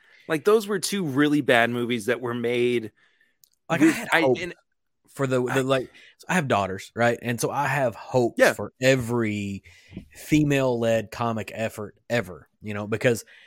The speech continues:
Speaker 2: I want my daughters to feel inclusive and included and all of those things. And
Speaker 1: Yeah.
Speaker 2: so I agree with you wholeheartedly on Elektra. Catwoman, you know,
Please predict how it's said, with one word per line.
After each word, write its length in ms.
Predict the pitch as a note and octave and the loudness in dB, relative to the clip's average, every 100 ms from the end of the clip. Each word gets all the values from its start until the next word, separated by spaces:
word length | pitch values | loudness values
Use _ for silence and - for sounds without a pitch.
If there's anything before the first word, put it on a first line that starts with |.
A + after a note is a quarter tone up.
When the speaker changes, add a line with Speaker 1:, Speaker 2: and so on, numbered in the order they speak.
| _ - | _ 0
Speaker 2:
I 180 | A2+ A#2 | 2 2
want 500 | A2 B2 C3 C3 G#2 | 0 0 0 -2 -4
my 460 | A2 A2 G#2+ G#2+ G#2+ | -4 -4 -4 -6 -2
daughters 340 | A2 A2 G#2 | 0 0 -2
to 60 | G2+ | -6
feel 240 | - G#2+ | -4 -4
inclusive 840 | G#2 G2 - A#2+ A#2+ A2 A#2+ A#2 G#2+ | -4 -8 -6 -2 -2 -2 -4 -4 -6
and 80 | G2 | -8
included 600 | F#2 - B2+ A#2 A2 G#2 | -10 -4 0 0 -2 -4
and 100 | G2 | -2
all 240 | G#2+ A2+ | 2 2
of 80 | G#2 | 0
those 220 | G2 F#2 | -4 -6
things. 500 | - A2 G#2 F#2+ F2+ - _ _ _ _ _ _ - | -4 -4 -4 -8 -14 -20 _ _ _ _ _ _ -4
And 300 | A2+ A2 A2 | 0 2 2
Speaker 1:
Yeah. 80 | B3+ | 2
Speaker 2:
so 120 | C3+ | 4
I 140 | A#2 C3 | 4 2
agree 240 | A#2 D3+ | 6 6
with 100 | D3+ | 6
you 100 | A#2+ | 4
wholeheartedly 760 | - C3+ - B2 A#2+ A2 G#2+ G#2 | 2 2 4 4 4 0 -2 -2
on 460 | G#2 G2+ G2 G2 - | -4 -4 -4 -8 -6
Elektra. 600 | G2 G#2 - - F#2 F2+ _ _ _ _ _ _ _ _ _ - G#5 B5+ G#5 A#5+ - - | -2 -2 -4 -8 -10 -12 _ _ _ _ _ _ _ _ _ -20 -14 -14 -12 -14 -14 -8
Catwoman, 840 | - F#3+ - F#3+ F#3 F3+ E3+ D#3 - - - - | -4 -4 -2 0 2 0 0 -4 -6 -8 -8 -4
you 120 | C3+ | 2
know, 520 | C#3+ C#3 C3+ C3 B2+ | 4 4 2 0 -4